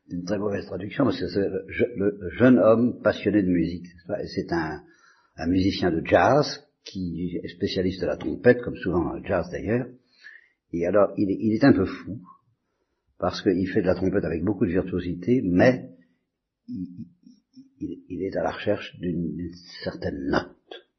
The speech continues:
une certaine note de, que, que, qui sent que sa trompette pourrait, euh,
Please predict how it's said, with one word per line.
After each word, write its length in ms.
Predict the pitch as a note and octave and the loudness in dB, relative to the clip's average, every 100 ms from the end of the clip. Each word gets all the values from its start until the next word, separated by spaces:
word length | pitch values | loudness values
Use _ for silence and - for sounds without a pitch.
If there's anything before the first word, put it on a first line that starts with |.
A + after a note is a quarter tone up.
| _ _ _ _ _ _ _ _ | _ _ _ _ _ _ _ _
une 80 | - | -16
certaine 360 | - - D#2+ D#2+ | -16 -12 -10 -2
note 500 | F2+ F2 - _ - | -2 -2 -12 _ -20
de, 200 | - F2 - _ _ _ _ | -16 -18 -18 _ _ _ _
que, 80 | - - | -16 -12
que, 100 | - - - - | -10 -10 -12 -10
qui 100 | - | -6
sent 520 | - - C3+ D#3+ - | -4 2 6 6 4
que 200 | - A2+ | 2 2
sa 220 | F#2+ - E2+ | 2 -2 -2
trompette 540 | - F2 F2+ F2+ - | -2 -4 -2 -4 -4
pourrait, 600 | E2 D#2+ E2+ E2+ E2 D#2+ | -6 -4 -2 0 0 -2
euh, 400 | D2 D2+ - - | -4 -12 -14 -18